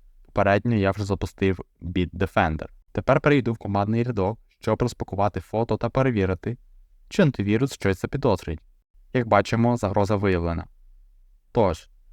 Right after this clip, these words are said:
ми змогли фактично отримати фотографію на наш комп'ютер без перешкод, але коли вірус видобули, він відразу був помічений антивірусом.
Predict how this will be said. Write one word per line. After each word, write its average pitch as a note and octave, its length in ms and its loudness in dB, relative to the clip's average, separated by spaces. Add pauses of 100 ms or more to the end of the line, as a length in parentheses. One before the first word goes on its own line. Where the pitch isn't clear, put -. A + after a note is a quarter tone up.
(200)
ми A#2+ 80 2
змогли B2+ 340 0
фактично G#2+ 640 -2
отримати B2 380 0
фотографію A2 880 -2
на G2+ 120 -2
наш G#2+ 200 0
комп'ютер G#2+ 560 -2
без G2+ 240 -4
перешкод, - 560 -4 (680)
але G#2+ 220 2
коли A2+ 220 0
вірус G#2+ 400 -2
видобули, A2 600 0 (480)
він A#2 140 0
відразу G#2+ 420 0
був G2+ 160 -4
помічений G2+ 480 -2
антивірусом. F2+ 640 -2